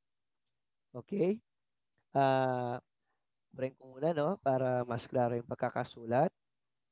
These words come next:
Ang value ng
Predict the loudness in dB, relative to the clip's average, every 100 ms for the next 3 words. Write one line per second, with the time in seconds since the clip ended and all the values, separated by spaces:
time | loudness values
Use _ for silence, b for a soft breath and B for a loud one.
0 | _ _ _ _ _ _ _ _ _ _
1 | _ _ _ _ _ 4 4 8 12 12
2 | 12 8 -4 -8 -20 _ _ _ _ _
3 | _ _ _ _ 2 2